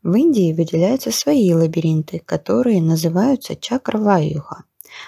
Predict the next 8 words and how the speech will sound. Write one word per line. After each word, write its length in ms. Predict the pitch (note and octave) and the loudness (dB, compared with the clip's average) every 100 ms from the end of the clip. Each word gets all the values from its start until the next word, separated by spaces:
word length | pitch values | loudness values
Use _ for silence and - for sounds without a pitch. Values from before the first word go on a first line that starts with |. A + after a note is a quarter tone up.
| - | -8
Лабиринты 540 | E3 D#3+ F3 G3+ G#3+ G3 | -4 0 0 0 0 -4
этого 300 | F#3+ F#3 F3 | -4 -2 -4
типа 420 | - E4 - D#3 | -2 -4 -2 -6
своими 440 | - E3+ E3 D#3+ | -4 -2 0 0
корнями 680 | D#3+ - D#3+ E3 B3 A#3+ - | -2 -6 -2 0 2 0 -2
уходят 640 | - D3+ - G#3 C4 C4 A#3+ | -6 -6 -4 -2 -2 -2 -6
в 100 | F#3+ | -6
древнюю 600 | D#3 E3 G3 G#3 G3+ | -4 0 2 2 0